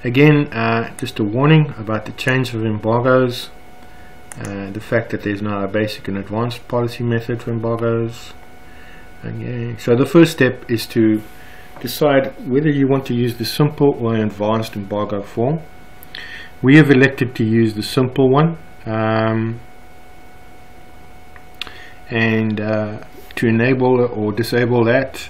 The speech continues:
we have to modify the D space config file. So we're going to log into our server, my local server,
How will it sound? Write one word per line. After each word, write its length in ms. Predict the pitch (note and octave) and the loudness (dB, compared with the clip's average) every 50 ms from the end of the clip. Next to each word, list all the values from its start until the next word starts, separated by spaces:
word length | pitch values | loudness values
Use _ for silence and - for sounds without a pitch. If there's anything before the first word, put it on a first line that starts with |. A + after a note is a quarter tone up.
| - - A#2+ | -14 -12 -8
we 240 | G#2 G#2 G#2 G#2+ G#2 | -4 -2 -2 -2 -2
have 260 | G2 A2 G#2+ G#2+ - | -2 -4 -6 -6 -6
to 80 | - G#2+ | -6 -4
modify 520 | G#2 G#2 G#2+ G#2+ - - - A#2 A2 A2 | -2 -2 -2 -2 -4 -4 -2 -2 0 0
the 80 | G#2+ G2 | 0 -2
D 140 | F#2 G2+ G#2+ | -4 -4 -6
space 280 | - - - G#2+ - | -6 -2 -4 -4 -4
config 360 | - - - - - B2 A#2 - | -4 -8 -10 -4 -4 -4 -4 -2
file. 400 | - C3+ C3 C#3 D#3+ E3+ D#3 - - - - - - - - - - - - - - - | -2 0 0 2 0 -2 -4 -10 -16 -18 -18 -18 -18 -18 -18 -16 -16 -16 -18 -18 -18 -16
So 340 | - - A2+ G#2+ G#2+ G#2 G2+ | -10 -4 -2 0 0 2 0
we're 220 | G2+ G2+ G2+ G2+ G2+ | 0 0 0 0 0
going 260 | G#2+ G#2+ G#2+ G#2+ G#2+ | 0 0 0 0 -2
to 180 | - - G2 F#2+ F#2+ | -2 -2 -2 0 2
log 220 | G#2 A2+ A#2 B2+ | 2 2 2 2
into 260 | C3+ C3 B2 - A#2 | 0 -2 0 -2 -2
our 100 | G2+ G#2 | -2 -2
server, 500 | - - - B2+ C3+ C3 D3+ F3 E3+ D#3+ - - - - - - - - - - - | -4 2 4 4 4 6 4 2 2 0 -6 -14 -14 -14 -14 -14 -14 -16 -16 -12 -10
my 120 | A2+ G2+ | -8 -6
local 300 | G2+ G2+ G#2+ G#2+ - A#2 | -4 -4 -4 -4 -4 -6
server, 400 | A2 - - A#2 A#2 B2 C3+ C3+ | -8 -6 -4 -4 -2 -2 -4 -4